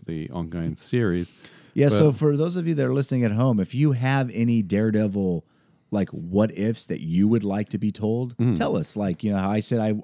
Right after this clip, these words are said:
Speaker 2: I wanted to know what it would be like if, uh, if Daredevil told Foggy from the get-go that he was, or sorry, if Matt told Foggy from the get-go that he was Daredevil.
Speaker 1: Yeah.
Speaker 2: Let us know. Tell us if you, if you're like, you know,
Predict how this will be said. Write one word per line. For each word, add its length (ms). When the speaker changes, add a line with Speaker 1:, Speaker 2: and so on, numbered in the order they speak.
Speaker 2:
I 20
wanted 520
to 100
know 260
what 320
it 60
would 160
be 120
like 320
if, 280
uh, 340
if 260
Daredevil 460
told 320
Foggy 420
from 240
the 140
get-go 380
that 100
he 240
was, 580
or 100
sorry, 260
if 140
Matt 260
told 200
Foggy 260
from 180
the 60
get-go 300
that 120
he 140
was 120
Daredevil. 540
Speaker 1:
Yeah. 320
Speaker 2:
Let 100
us 140
know. 160
Tell 280
us 160
if 200
you, 380
if 200
you're 140
like, 360
you 120
know, 240